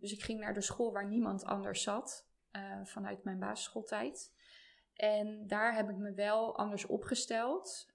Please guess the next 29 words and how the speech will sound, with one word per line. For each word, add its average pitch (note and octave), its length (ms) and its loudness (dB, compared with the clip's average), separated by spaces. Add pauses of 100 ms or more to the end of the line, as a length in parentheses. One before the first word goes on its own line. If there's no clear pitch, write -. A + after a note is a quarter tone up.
(100)
Ehm, G3 600 -12 (640)
ik G3 120 -6
wa-, G3 160 4
ik G3 140 -2
was G#3 180 -4
niet A3+ 340 0 (200)
het - 160 -4
knapste A3 380 2
meisje G#3+ 320 2
van G3+ 140 -2
de G3 80 -6
klas G#3 360 2
en G#3 120 -2
ik G3+ 140 -6
zat G#3 200 -2
ook G3+ 160 2
niet G#3 200 -4
bij G3+ 420 -2 (320)
de, G3 240 0
de G3 80 2
meest G#3+ 320 2
stoere, A#3 440 0
eh, G3 460 0
meiden. B3 540 2 (1080)
Maar G#3 540 4
het G3 120 -2
was A#3+ 160 0
gewoon G#3 220 0
prima. - 500 -2